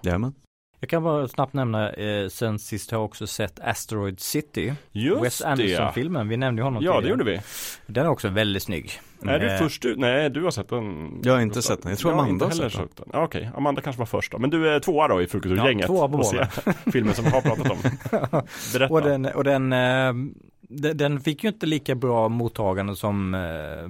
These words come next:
Speaker 2: de, många av hans filmer har fått.
Speaker 1: Framförallt fick den inte lika mycket mottagande, känns det som.
Speaker 2: Nej. Nej, det har-, var lite, lite tystare om det.
Speaker 1: Exakt.
Speaker 2: <clears throat> Och det tycker jag inte riktigt att den förtjänar, för den är,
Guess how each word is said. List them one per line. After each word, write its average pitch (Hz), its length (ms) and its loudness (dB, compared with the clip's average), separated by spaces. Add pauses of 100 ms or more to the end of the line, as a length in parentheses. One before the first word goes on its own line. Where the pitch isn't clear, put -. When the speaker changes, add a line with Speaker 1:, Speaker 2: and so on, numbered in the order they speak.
(140)
Speaker 2:
de, 101 160 -6
många 110 340 0
av 110 60 0
hans 143 280 -2
filmer 90 440 -4
har 104 100 -6
fått. - 540 -6
Speaker 1:
Framförallt 110 580 0
fick 113 180 0
den 92 120 2
inte 90 180 0
lika 90 160 -2
mycket 95 400 0
mottagande, - 480 -4
känns - 240 -6
det 107 60 -10
som. - 180 -8
Speaker 2:
Nej. 120 300 -4 (580)
Nej, 139 180 -2
det 139 60 0
har-, 135 180 2
var 127 240 0
lite, 120 580 0
lite 110 300 -8
tystare 104 400 -4
om 139 160 -2
det. 92 140 -6 (100)
Speaker 1:
Exakt. - 420 -6 (240)
Speaker 2:
<clears throat> 151 240 2
Och 127 140 2
det 131 140 4
tycker 170 240 -2
jag 180 80 4
inte 160 160 -2
riktigt 147 340 -4
att 110 80 2
den 104 140 0
förtjänar, 104 420 -2
för 127 100 -4
den 117 160 0
är, 104 340 2